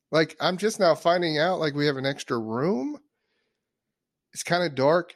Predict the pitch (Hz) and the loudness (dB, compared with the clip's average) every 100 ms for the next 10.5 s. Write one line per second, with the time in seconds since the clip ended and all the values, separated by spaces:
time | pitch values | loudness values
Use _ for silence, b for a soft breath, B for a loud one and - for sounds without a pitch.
0 | _ - 139 123 - 170 - - 147 151 | _ -6 -4 -6 0 0 0 0 0 0
1 | 147 139 135 131 123 117 110 113 131 120 | -4 -2 -2 -2 -4 -2 -2 -2 2 4
2 | 117 107 - 123 127 117 127 135 147 143 | 4 0 -2 -4 -2 -2 -2 0 0 0
3 | 139 - _ _ _ 123 120 123 120 120 | -2 -16 _ _ _ -6 0 2 2 0
4 | 110 104 - 123 120 131 139 _ _ _ | -2 -4 -4 -2 0 -2 -6 _ _ _
5 | - 123 131 127 - 127 104 107 120 113 | -4 0 0 0 -2 0 0 0 0 0
6 | - _ _ _ _ _ - 165 156 131 | -6 _ _ _ _ _ -10 2 2 4
7 | 131 123 120 113 104 107 113 87 _ _ | 2 2 2 0 2 2 0 -2 _ _
8 | _ _ B B B _ - 120 120 - | _ _ B B B _ -4 -4 -4 2
9 | 175 185 165 - 151 143 139 139 127 110 | 4 4 2 -4 -2 2 2 4 2 2
10 | 117 113 113 135 123 | -2 0 2 4 2